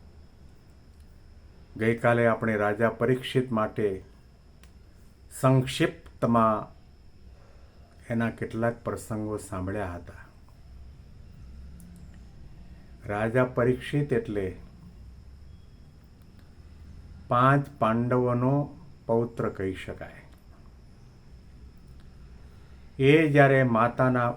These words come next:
ઉદરની અંદર હતા અને મહાભારતનું યુદ્ધ ચાલતું હતું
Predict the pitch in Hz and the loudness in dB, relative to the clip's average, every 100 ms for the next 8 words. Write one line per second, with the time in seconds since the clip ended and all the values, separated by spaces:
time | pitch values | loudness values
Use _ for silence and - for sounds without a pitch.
0 | - 120 127 120 120 117 110 110 98 104 | -4 0 2 2 2 2 2 -2 -2 -4
1 | 110 110 82 - - - - - - - | -4 -4 -4 -10 -20 -20 -20 -20 -20 -20
2 | - - - - - - - - - - | -20 -20 -20 -20 -20 -20 -20 -20 -20 -20
3 | - - - - - - - - - 117 | -20 -20 -20 -20 -20 -20 -20 -18 -6 -4
4 | 104 110 117 127 131 131 135 135 131 127 | -2 0 2 4 6 8 8 4 0 2
5 | 127 117 117 110 127 123 113 110 113 107 | 4 2 0 0 0 2 0 0 -2 -2
6 | 95 92 90 | -2 -6 -10